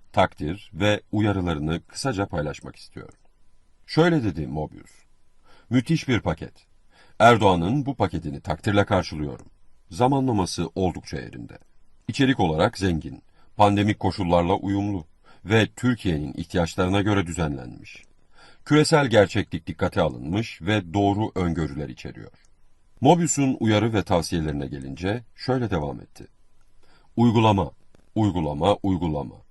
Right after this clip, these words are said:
Kararlılıkla, tavizsiz ve gecikmesiz uygulama. Eş zamanlı olarak programın icrasına dair yapılması gereken hukuki düzenlemeler, kanun, yönetmelik, genelge ve benzeri gibi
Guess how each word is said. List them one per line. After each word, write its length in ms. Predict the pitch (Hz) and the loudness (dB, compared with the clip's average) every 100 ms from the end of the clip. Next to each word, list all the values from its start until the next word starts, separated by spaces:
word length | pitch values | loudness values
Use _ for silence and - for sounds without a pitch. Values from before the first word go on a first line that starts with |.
| - _ - | -20 _ -6
Kararlılıkla, 920 | - 101 98 95 87 80 85 95 135 - - | 0 4 4 4 0 -2 2 2 0 -8 0
tavizsiz 760 | 101 98 78 - 62 - - - | 2 2 -2 -8 -16 -18 -20 -12
ve 260 | 85 107 98 - | 0 0 0 -4
gecikmesiz 680 | 82 80 80 87 82 113 113 | -4 -4 -4 -4 -4 -6 -4
uygulama. 540 | 123 85 76 62 50 - - - _ - - - | -4 -2 -6 -8 -16 -20 -20 -20 _ -20 -20 -4
Eş 140 | 117 127 | 0 2
zamanlı 360 | 143 139 139 | 2 2 2
olarak 460 | 135 101 82 73 - | 4 4 2 -4 -6
programın 520 | 98 95 90 95 90 | 0 0 2 0 0
icrasına 600 | 80 82 90 82 - 87 | -2 -4 -2 -2 -2 -4
dair 340 | 78 73 69 107 | -4 -6 -4 -6
yapılması 600 | 120 90 - 92 90 117 | -2 -4 -2 -4 -4 -4
gereken 500 | 85 71 - 95 120 | -6 -6 -6 -4 -4
hukuki 580 | 101 85 78 - 123 117 | -6 -6 -10 -8 -6 -4
düzenlemeler, 800 | 98 82 76 64 58 - - - - - - | -4 -4 -4 -8 -14 -18 -20 -20 -20 -20 -20
kanun, 520 | - 104 78 71 73 - | 0 2 2 -2 -8 -8
yönetmelik, 680 | 90 98 92 - 80 76 - | -2 0 0 -2 -6 -4 -4
genelge 500 | 101 104 98 80 67 | 0 2 0 -2 -6
ve 160 | 82 76 | -6 -2
benzeri 400 | 90 85 95 92 | -4 -2 -4 -4
gibi 360 | 69 82 104 | -8 -6 -6